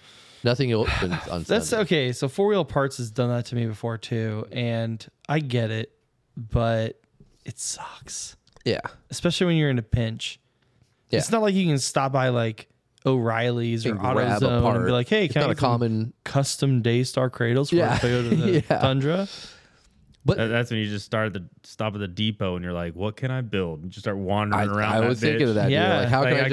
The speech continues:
Speaker 3: "Okay, I'm
Speaker 1: make
Speaker 3: gonna
Speaker 1: this
Speaker 3: bolt
Speaker 1: shit?
Speaker 2: Dude, we
Speaker 3: some
Speaker 2: stopped at
Speaker 3: fucking
Speaker 2: Home Depot
Speaker 3: Unistrut
Speaker 2: on our way
Speaker 3: underneath here."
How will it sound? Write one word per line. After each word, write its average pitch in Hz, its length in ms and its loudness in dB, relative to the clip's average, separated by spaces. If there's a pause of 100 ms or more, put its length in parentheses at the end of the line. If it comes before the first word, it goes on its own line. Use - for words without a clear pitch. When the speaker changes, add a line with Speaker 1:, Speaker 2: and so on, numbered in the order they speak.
Speaker 3:
"Okay, - 40 2
I'm 120 60 4
Speaker 1:
make 135 100 2
Speaker 3:
gonna 147 140 4
Speaker 1:
this - 180 0
Speaker 3:
bolt 147 180 2
Speaker 1:
shit? 233 80 6
Speaker 2:
Dude, 214 100 4
we 240 100 4
Speaker 3:
some 160 140 4
Speaker 2:
stopped 240 140 4
at 135 40 4
Speaker 3:
fucking 127 180 4
Speaker 2:
Home 156 160 4
Depot 180 280 4
Speaker 3:
Unistrut - 20 4 (100)
Speaker 2:
on 156 80 0
our 190 140 2
way 185 300 2
Speaker 3:
underneath 170 360 2
here." 151 100 -2